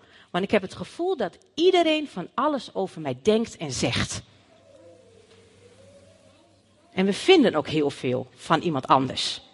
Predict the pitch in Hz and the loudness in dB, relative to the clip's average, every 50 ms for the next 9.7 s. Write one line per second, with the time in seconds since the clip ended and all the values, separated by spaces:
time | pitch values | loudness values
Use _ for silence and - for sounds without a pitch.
0 | _ _ _ - - _ _ _ _ _ _ _ - - 165 180 170 165 226 254 | _ _ _ -20 -20 _ _ _ _ _ _ _ -4 0 0 4 6 8 8 10
1 | 294 302 - - - - _ _ _ _ _ _ _ _ _ - - - - - | 8 6 2 -4 -8 -12 _ _ _ _ _ _ _ _ _ -20 -16 -2 2 4
2 | 320 320 294 233 185 170 156 160 160 143 - - - - 185 160 151 156 147 147 | 4 6 6 4 2 0 -4 -4 -6 -6 -8 -12 -14 -12 -10 -10 -10 -10 -10 -6
3 | 156 175 202 262 339 320 - 330 359 330 339 330 302 330 320 330 370 427 466 - | -2 0 2 2 2 2 0 0 0 0 0 2 2 2 2 2 0 0 -2 -6
4 | - - _ _ _ _ _ _ _ _ _ _ _ - - - - - - 330 | -12 -16 _ _ _ _ _ _ _ _ _ _ _ -4 -4 -4 -4 -4 -4 -2
5 | 320 302 294 262 277 269 240 262 262 262 - - 240 240 247 240 226 240 294 359 | -2 0 0 0 -2 0 2 2 0 0 -2 -8 -8 -6 -4 -4 -4 -2 0 0
6 | 427 - - - - _ - 254 - - 269 269 247 - 240 214 - 170 147 120 | -2 -2 -4 -12 -16 _ -14 -8 -4 -2 0 0 0 0 0 0 0 0 0 0
7 | 123 135 - _ _ _ _ _ _ _ _ _ _ _ _ _ _ _ _ _ | -2 -4 -8 _ _ _ _ _ _ _ _ _ _ _ _ _ _ _ _ _
8 | _ _ _ _ _ _ _ _ _ - - - 294 311 - 311 311 302 294 302 | _ _ _ _ _ _ _ _ _ -14 -6 -4 -4 -2 -2 0 0 2 4 2
9 | 302 - 269 285 294 285 - 277 285 302 370 440 - - | 2 2 0 -2 -2 -2 -4 -4 -4 -2 -2 -4 -4 -8